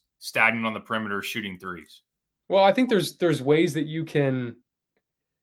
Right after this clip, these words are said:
Speaker 2: you know, get him in actions where, and they try to do this, obviously, getting him downhill to his left hand. They're runs, they're running some of that roll replace action where the throwback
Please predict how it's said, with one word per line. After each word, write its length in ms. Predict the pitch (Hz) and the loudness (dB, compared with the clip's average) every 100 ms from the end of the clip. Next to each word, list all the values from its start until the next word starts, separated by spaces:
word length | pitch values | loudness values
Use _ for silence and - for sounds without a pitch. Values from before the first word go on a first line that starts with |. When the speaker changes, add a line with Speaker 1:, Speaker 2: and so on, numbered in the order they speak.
| _ _ _ _ _ _ _ _ | _ _ _ _ _ _ _ _
Speaker 2:
you 80 | - | -4
know, 100 | 147 | -2
get 280 | 120 165 190 | 2 0 2
him 180 | 165 170 | 0 2
in 100 | 139 | 2
actions 640 | 131 143 147 165 170 160 | 4 2 2 -2 0 -2
where, 280 | 131 135 131 | 0 2 2
and 120 | 151 | 2
they 80 | 160 | 0
try 280 | 156 196 170 | 2 6 6
to 60 | |
do 120 | 127 123 | 4 -2
this, 220 | 123 127 | -2 0
obviously, 320 | 123 - 139 | 0 -2 -4
getting 260 | 131 131 131 | 0 0 2
him 140 | 127 | 2
downhill 440 | 131 127 123 131 | 2 0 0 -2
to 80 | 123 | -2
his 140 | 120 120 | -4 2
left 220 | 135 135 | 2 2
hand. 320 | 170 175 156 | 2 4 2
They're 100 | 127 | 0
runs, 240 | 127 131 | 0 -2
they're 180 | 123 147 | -2 0
running 300 | 120 147 147 | 4 4 4
some 160 | 135 143 | 2 0
of 60 | |
that 180 | 135 131 | 2 2
roll 240 | 143 147 139 | 2 2 2
replace 400 | 135 143 135 143 | 2 2 2 4
action 340 | 143 139 139 | 2 4 -2
where 120 | 123 | -2
the 80 | 123 | -4
throwback 580 | 120 143 139 139 135 | -2 0 4 4 2